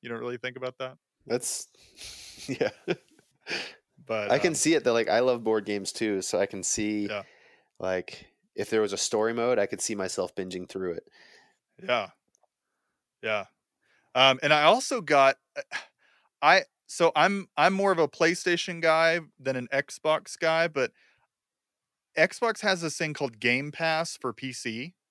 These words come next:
Speaker 1: which is basically, like, it's kind of like a, almost like a Netflix for P C games. And you get, like, a hundred or so games that you can play for a set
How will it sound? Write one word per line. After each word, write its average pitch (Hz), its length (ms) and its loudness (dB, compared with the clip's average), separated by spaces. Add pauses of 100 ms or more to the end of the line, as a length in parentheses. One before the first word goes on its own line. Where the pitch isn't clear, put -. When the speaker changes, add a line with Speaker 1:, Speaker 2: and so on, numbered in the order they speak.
Speaker 1:
which 127 200 -4
is 117 160 -6
basically, 123 580 -4
like, 107 420 -2 (500)
it's - 460 -6 (400)
kind 147 260 -2
of 139 100 -6
like 120 260 0
a, 107 280 -2 (460)
almost 180 260 -2
like 196 120 2
a 143 100 6
Netflix 123 680 -2
for 120 160 -6
P 135 220 -10
C 139 460 -8 (180)
games. 160 640 -8 (540)
And 117 500 0
you 117 140 -10
get, 123 300 0
like, 107 380 -4
a 117 80 -4
hundred 127 520 -6
or 123 120 -4
so 117 360 -2
games 110 520 -6
that 104 120 -8
you 110 120 -14
can 110 140 -16
play 107 440 -4
for 98 460 -10 (140)
a 107 80 -14
set 104 300 -6